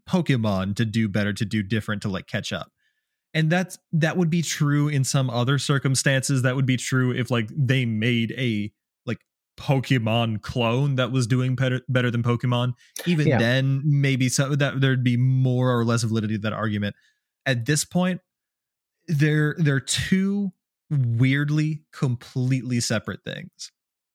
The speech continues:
Speaker 2: Yeah. Um, I am actually kind of relieved to hear you say that after
Speaker 1: <laughs>
Speaker 2: all of the things that I have said.
Speaker 1: Yeah.
Speaker 2: Um, 'cause they are, they really, really are so separate,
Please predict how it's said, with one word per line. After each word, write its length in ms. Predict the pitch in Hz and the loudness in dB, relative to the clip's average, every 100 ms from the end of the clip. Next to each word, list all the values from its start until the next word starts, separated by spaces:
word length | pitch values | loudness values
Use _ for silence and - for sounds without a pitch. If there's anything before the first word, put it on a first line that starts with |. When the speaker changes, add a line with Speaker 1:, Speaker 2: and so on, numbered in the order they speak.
| _ - - - - - | _ -20 -18 -20 -12 -2
Speaker 2:
Yeah. 260 | 214 233 - _ | 0 0 -4 _
Um, 640 | 196 196 196 190 185 185 - _ _ _ _ _ _ _ _ _ _ | 0 2 4 2 2 -2 -8 _ _ _ _ _ _ _ _ _ _
I 280 | 196 233 196 160 _ _ _ | 0 2 0 -2 _ _ _
am 180 | 226 226 | -2 0
actually 320 | 214 208 208 311 | 2 2 2 0
kind 240 | 240 208 | 0 2
of 60 | 180 | 2
relieved 440 | 170 151 151 147 | 4 4 2 0
to 80 | 165 | -2
hear 260 | 143 156 147 | 0 0 2
you 220 | 143 139 | 2 0
say 320 | 131 147 135 | 0 2 2
that 380 | 135 123 120 120 | 2 2 2 2
after 460 | 139 151 - - 131 | 2 2 2 2 4
Speaker 1:
<laughs> 40 | |
Speaker 2:
all 220 | - 139 | 2 4
of 120 | 151 | 2
the 100 | 139 147 | 2 0
things 240 | - 151 147 | 0 2 2
that 120 | 143 | 2
I 40 | 143 | 2
have 160 | 143 | 0
said. 480 | - 180 131 131 156 - - - | 0 2 2 0 -2 -4 -6 -4
Speaker 1:
Yeah. 180 | 135 180 | 0 2
Speaker 2:
Um, 540 | 165 156 151 143 143 143 - - | 4 2 2 2 2 -2 -8 -8
'cause 140 | - 269 | -2 0
they 140 | 320 | 2
are, 360 | 240 277 240 135 | 2 2 4 2
they 140 | 175 | 2
really, 480 | 190 170 240 269 262 | 2 4 2 2 2
really 440 | 180 175 233 233 214 | 4 4 2 0 2
are 380 | 190 196 151 104 | 2 4 2 2
so 580 | - - - 240 247 | 2 2 2 2 2
separate, 760 | 233 - - 233 226 180 117 - | 2 4 4 4 2 2 2 -2